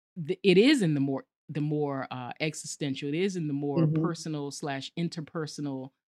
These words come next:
Speaker 1: um, type of stories. And those are necessary.
Speaker 2: Exactly.
Speaker 1: You know what I mean? Like, just as much as, you know, going on and on about police
Speaker 2: Absolutely.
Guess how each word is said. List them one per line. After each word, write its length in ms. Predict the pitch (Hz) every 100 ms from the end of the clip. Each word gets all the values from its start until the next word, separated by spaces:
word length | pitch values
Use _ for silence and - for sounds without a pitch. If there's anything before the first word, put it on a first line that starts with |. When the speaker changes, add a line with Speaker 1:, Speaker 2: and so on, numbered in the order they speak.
| _ _ _ _
Speaker 1:
um, 320 | 156 139 135 131
type 340 | - 170 160
of 80 | 143
stories. 440 | - 160 139 139 -
And 240 | 170 160
those 380 | 185 202 220 202 -
are 140 | 160 156
necessary. 720 | 156 170 143 - 120 - -
Speaker 2:
Exactly. 640 | 143 139 127 131 139 151 - _ _
Speaker 1:
You 140 | 180 190
know 80 |
what 80 | 175
I 40 | 170
mean? 200 | 165 156
Like, 200 | 147 143
just 260 | 202 202
as 120 | 202 180
much 240 | 175 165
as, 180 | 156 - _ 139 -
you 120 | 160
know, 160 | 165 127
going 420 | 139 139 165 160
on 220 | 156 160 156
and 100 | 151
on 180 | 151
about 240 | 143 135 135
police 480 | - 147 226 175 135
Speaker 2:
Absolutely. 720 | 131 127 - 143 139 143 147